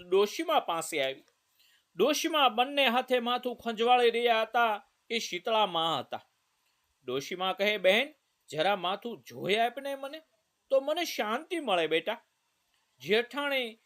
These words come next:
મા મચકોડી બોલી કે, "હું તારા જેવી નવરી નથી, હું તો આ ચાલી." ડોશી બોલ્યા, "બાઈ, કોઈનું ભલું કરીએ તો આપણું ભલું થાય, હા. જેવા કર્મ કરીએ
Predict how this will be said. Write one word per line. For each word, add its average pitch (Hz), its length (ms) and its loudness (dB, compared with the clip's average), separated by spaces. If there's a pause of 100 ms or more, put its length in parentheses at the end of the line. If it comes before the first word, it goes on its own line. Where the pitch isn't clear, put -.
(260)
મા 233 240 0
મચકોડી 233 580 0
બોલી 226 300 0
કે, 208 120 -6
"હું 196 300 -6
તારા 220 320 2
જેવી 247 300 -4
નવરી 190 460 -2
નથી, 285 360 -10 (360)
હું 196 160 -10
તો 285 80 0
આ 240 360 0
ચાલી." 127 360 -4 (640)
ડોશી 180 360 -2
બોલ્યા, 202 360 0
"બાઈ, 208 300 0 (420)
કોઈનું 277 480 2
ભલું 247 360 -2
કરીએ 220 500 -2 (240)
તો 240 60 0
આપણું 185 580 0
ભલું 160 300 -2
થાય, 143 240 0
હા. 160 280 -4 (600)
જેવા 254 500 4
કર્મ 247 480 0
કરીએ 220 580 -2